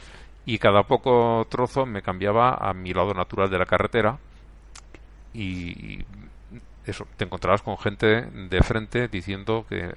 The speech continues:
otro turista, <laughs> imagino que debían de pensar.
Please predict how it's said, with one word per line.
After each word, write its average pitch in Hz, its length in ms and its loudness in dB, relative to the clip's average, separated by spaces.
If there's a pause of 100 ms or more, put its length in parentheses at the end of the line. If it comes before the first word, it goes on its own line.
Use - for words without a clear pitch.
(140)
otro 98 300 -4
turista, 95 460 -6 (100)
<laughs> - 80 -6
imagino 127 380 4
que 107 80 4
debían 120 400 2
de 104 100 0
pensar. 107 400 0